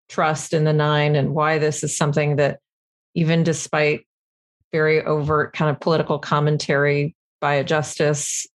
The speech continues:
and also by Justice Sotomayor. I mean, I don't think she's hiding <laughs> how she feels, but despite that, that there's trust in the institution. And I don't have it. And we talked about it last week on the pod,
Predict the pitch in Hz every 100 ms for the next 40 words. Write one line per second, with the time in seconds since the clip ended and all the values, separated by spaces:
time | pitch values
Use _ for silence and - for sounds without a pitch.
0 | _ 262 302 339 392 381 330 233 254 247
1 | 254 - 233 196 185 202 165 135 165 160
2 | 170 185 175 170 - 160 - 160 175 165
3 | 208 247 254 226 180 180 226 185 214 -
4 | _ _ _ _ - 226 202 226 208 -
5 | 220 254 254 185 160 156 - 175 170 160
6 | - - 170 165 156 151 147 156 147 -
7 | 160 180 175 180 156 147 _ _ _ _
8 | _ _ _ - 175 - 180 208 156 202
9 | 220 185 - 190 208 202 214 208 202 196
10 | 196 190 208 226 208 175 170 156 - 156
11 | 151 170